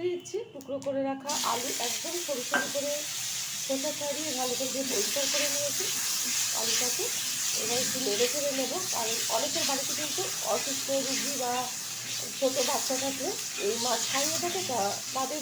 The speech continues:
জন্য আমি খুব অল্প মশলা দিয়ে এই মাছটা রান্না করে দেখাচ্ছি। যদি আমার এই রেসিপি আপনাদের ভালো লেগে থাকে, আপনারা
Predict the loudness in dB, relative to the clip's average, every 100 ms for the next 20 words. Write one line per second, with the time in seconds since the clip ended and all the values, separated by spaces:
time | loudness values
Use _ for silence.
0 | -2 0 0 0 0 -2 -2 -2 -2 -4
1 | -4 -2 -2 0 -2 4 6 6 2 2
2 | 2 0 -2 -4 -4 -2 0 0 2 0
3 | 2 2 4 2 2 0 -2 -2 0 0
4 | -2 -2 -2 0 0 -2 -2 0 0 0
5 | 0 0 0 0 0 -2 -4 -2 -2 -2
6 | 0 -2 0 0 0 0 0 0 0 -2
7 | -2 -2 0 2